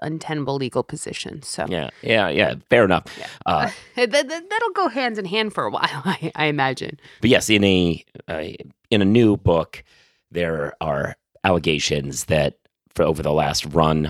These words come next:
Speaker 2: while complaining to anyone who will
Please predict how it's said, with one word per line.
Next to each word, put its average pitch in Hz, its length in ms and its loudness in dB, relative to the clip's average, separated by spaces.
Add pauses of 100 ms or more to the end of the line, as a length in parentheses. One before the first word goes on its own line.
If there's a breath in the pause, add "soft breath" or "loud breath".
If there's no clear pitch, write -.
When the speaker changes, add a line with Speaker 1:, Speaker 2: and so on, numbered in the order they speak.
Speaker 2:
while 73 180 2
complaining 82 800 0 (400)
to - 180 -4
anyone 76 320 0
who 82 140 -2
will 69 280 0